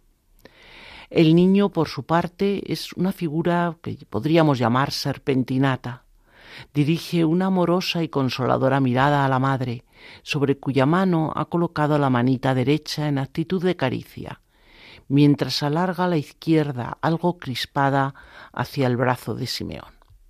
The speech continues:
Los ropajes son finos y están adheridos a las delgadas anto-, anatomías,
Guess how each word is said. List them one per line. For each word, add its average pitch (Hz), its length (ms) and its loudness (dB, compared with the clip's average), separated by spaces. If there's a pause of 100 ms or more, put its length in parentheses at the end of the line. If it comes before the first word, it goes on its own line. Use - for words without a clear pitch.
(1200)
Los 143 180 0
ropajes 214 720 -2
son 143 260 -6
finos 190 680 -4
y 139 80 -2
están 196 340 -4
adheridos 165 600 -2
a 143 60 -4
las 123 200 -6
delgadas 123 720 -2
anto-, 127 340 -10
anatomías, 123 840 -6